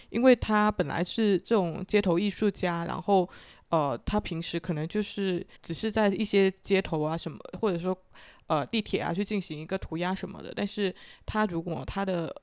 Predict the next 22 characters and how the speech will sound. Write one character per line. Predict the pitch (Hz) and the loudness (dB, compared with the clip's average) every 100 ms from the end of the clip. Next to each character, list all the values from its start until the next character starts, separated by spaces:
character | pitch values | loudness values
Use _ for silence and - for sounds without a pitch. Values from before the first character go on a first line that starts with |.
| - | -10
想 | - 160 | -6 -2
要 | 185 202 | 0 2
有 | 156 143 | 0 -2
一 | |
个 | 160 208 202 185 | 0 0 2 0
商 | - 226 | 0 0
业 | 233 | 0
化 | 220 202 | 0 -2
的 | 160 | -2
机 | - - 202 | -6 -6 -2
会， | 233 | 0
或 | 208 226 | 2 2
者 | 165 | 0
说 | - 202 | 0 -4
想 | 202 156 | -4 -2
要 | 196 | 0
有 | 180 | 0
一 | - | -2
些 | 190 202 196 - - - - | 4 4 4 0 -20 -20 -6
具 | 285 220 | 0 0
体 | - 170 | 0 -4
的 | - 95 | -4 -6